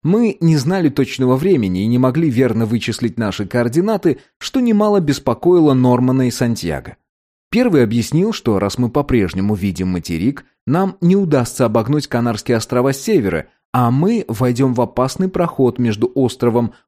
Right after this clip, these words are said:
Фуарте-Вентура и мысом Юби на западе Африки. Сантьяго, он в детстве жил на Канарских островах, подтвердил то, о чём говорилось в справочниках Нормана.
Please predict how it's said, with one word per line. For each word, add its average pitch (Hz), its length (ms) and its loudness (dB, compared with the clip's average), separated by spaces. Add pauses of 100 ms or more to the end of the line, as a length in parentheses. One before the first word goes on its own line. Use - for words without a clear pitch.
(100)
Фуарте-Вентура 131 1300 2 (240)
и 156 100 4
мысом 139 420 2
Юби 139 380 0
на 107 200 0
западе 110 420 0
Африки. 135 520 -4 (320)
Сантьяго, 113 760 -2 (180)
он 147 200 2
в 120 80 -2
детстве 127 380 0
жил 127 220 2
на 104 120 0
Канарских 110 540 -4
островах, 120 600 -2 (180)
подтвердил 160 600 2
то, 196 260 0
о 202 80 4
чём 151 260 0
говорилось 135 520 2
в - 60 -14
справочниках 123 800 -2
Нормана. 110 520 0